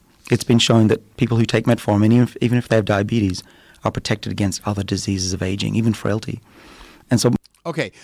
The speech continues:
Speaker 2: so I, I wanted to again mention that, uh, my comeback is the use of, uh, berberine. Berberine is a better ingredient. It's a safer ingredient.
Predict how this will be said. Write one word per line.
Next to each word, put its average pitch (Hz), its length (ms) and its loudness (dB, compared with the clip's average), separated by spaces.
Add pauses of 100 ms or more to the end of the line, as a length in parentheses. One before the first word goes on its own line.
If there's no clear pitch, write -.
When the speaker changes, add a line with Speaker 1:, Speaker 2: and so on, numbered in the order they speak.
Speaker 2:
so 180 180 -2
I, 160 100 2
I 151 140 -4
wanted 196 360 -4
to 190 40 -6
again 160 380 -8
mention 143 500 -10 (360)
that, 135 340 -8 (100)
uh, 120 400 -12
my 160 640 -6
comeback 147 640 -8
is 120 540 -8 (360)
the 135 100 -2
use 143 500 -4 (100)
of, 120 460 -8 (100)
uh, 113 260 -10
berberine. 110 880 -2
Berberine 143 680 -2 (320)
is 139 440 -2
a 131 80 -6
better 156 400 -2
ingredient. 120 580 -12 (840)
It's 139 160 0
a 123 60 0
safer 170 540 0
ingredient. 117 560 -2